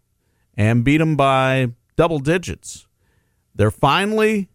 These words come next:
starting to go inside to Trace Jackson Davis a little bit more. And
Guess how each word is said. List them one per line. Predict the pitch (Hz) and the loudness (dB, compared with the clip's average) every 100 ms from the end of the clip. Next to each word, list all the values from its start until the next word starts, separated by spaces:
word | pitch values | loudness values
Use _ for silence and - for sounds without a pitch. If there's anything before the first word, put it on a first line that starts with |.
| _ | _
starting | - - 156 175 180 175 | -12 0 2 2 -2 -2
to | 160 | 0
go | 156 156 160 | 2 2 2
inside | 160 160 - 165 156 156 147 | 0 0 0 2 2 0 -2
to | 147 | -6
Trace | - 160 156 - | -2 0 0 0
Jackson | 151 143 - 156 147 | 0 0 -4 0 2
Davis | 147 175 156 127 - | 2 2 0 0 0
a | |
little | 117 110 | 0 0
bit | 107 98 107 | 0 0 0
more. | 98 78 90 117 _ _ _ _ _ _ _ | 0 0 -2 -4 _ _ _ _ _ _ _
And | 123 135 156 160 165 165 | -2 0 2 0 0 -2